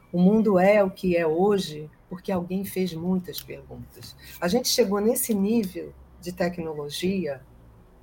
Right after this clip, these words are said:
porque alguém ficou insatisfeito, falando assim, "E se eu pudesse me comunicar com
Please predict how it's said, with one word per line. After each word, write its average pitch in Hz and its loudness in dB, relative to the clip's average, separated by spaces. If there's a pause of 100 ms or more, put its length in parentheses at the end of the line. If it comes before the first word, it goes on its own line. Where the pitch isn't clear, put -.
porque - 0
alguém 220 2
ficou 226 -4
insatisfeito, 220 -2
falando 196 0
assim, - -10
"E 349 6
se 302 2 (640)
eu 233 2
pudesse 233 4
me 233 0
comunicar 208 2 (680)
com 233 4